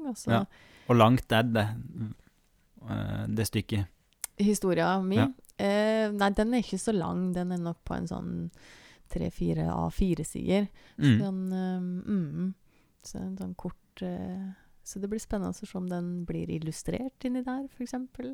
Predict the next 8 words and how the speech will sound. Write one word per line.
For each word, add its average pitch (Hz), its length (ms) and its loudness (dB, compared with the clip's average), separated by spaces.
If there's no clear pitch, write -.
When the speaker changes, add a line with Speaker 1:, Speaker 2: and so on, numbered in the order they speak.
Speaker 1:
eh. 240 300 -8
Speaker 2:
Ja, 151 200 0
de 113 80 0
har 107 120 2
egen 101 260 2
illustratør 104 580 0
som 101 360 -6
Speaker 1:
Ja. 165 280 2